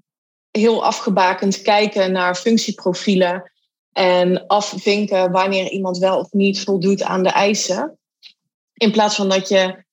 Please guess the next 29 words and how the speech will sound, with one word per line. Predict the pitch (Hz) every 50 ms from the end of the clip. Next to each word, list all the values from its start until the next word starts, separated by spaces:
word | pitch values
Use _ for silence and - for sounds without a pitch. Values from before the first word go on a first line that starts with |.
| _ _ _ _ _ _ _
en | - 220
daarmee | 220 220 214 214 208 196 190
k-, | - - - -
dood | - 180 165 202 208 226 220
je | 214 180
denk | 185 180 180
ik | 185 180 -
ook | 170 180
iemands | - 196 190 185 175 - -
creativiteit | - 196 180 185 175 - 196 170 170 170 - - 226 226 214 170 160 160 160 -
en | - 190 185 185 -
iemands | - 196 185 180 180 180 -
verantwoordelijkheid | - - - 185 180 170 185 202 226 233 208 185 - 180 175 175 165 165 180 175 - - -
en | 185 185 185 180 180 185 180 - - _ _ _ _ _ _ _ _ -
eigenaarschap | - 214 226 240 220 233 220 196 190 - - - 190 170 175 -
wat | 185 185 180
iemand | - 202 190 180 180 -
kan | - 185 180 185
nemen | 185 185 185 180 180 180 180 180 185 220 277 285 269 _ _
voor | 196 - - - 202 190 196 196
zijn | 190 - 196 185 185 190
rol. | 185 208 233 269 269 226 185 170 165 175 170 - _ _ _ _ _ _ _ _ _ _ _ _ _ _ _ _ _ _ _ _ _ _
In | - 202 190
mijn | 196 190 196 196
baan | 196 196 196 190 190
in | 190 185 190 185 180 - - _ _ _ _ _ _ _
loondienst, | - 196 208 233 254 262 233 196 180 180 185 208 226 226 - - -
way | 160 170 175 175 175
back, | 160 175 165 180 247 - - -